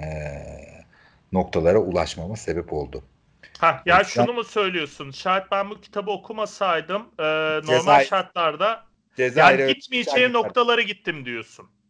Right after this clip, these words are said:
Speaker 2: mesela.
Speaker 1: Cezayir öyle, Cezayir'e öyle geçerdim, sana öyle söyleyeyim. Geçerdim.
Speaker 2: Anladım.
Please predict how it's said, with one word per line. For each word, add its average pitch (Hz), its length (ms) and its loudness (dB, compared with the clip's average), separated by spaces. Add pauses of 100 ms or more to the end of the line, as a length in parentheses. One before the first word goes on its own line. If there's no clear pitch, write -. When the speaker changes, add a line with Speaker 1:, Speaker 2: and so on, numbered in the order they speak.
(160)
Speaker 2:
mesela. 135 300 -4
Speaker 1:
Cezayir 156 340 -2
öyle, 147 380 -8
Cezayir'e 139 520 0
öyle 135 200 -2
geçerdim, 107 480 -6
sana 107 300 -8
öyle 85 160 -10
söyleyeyim. 76 340 -16 (320)
Geçerdim. 151 360 2
Speaker 2:
Anladım. 127 280 -6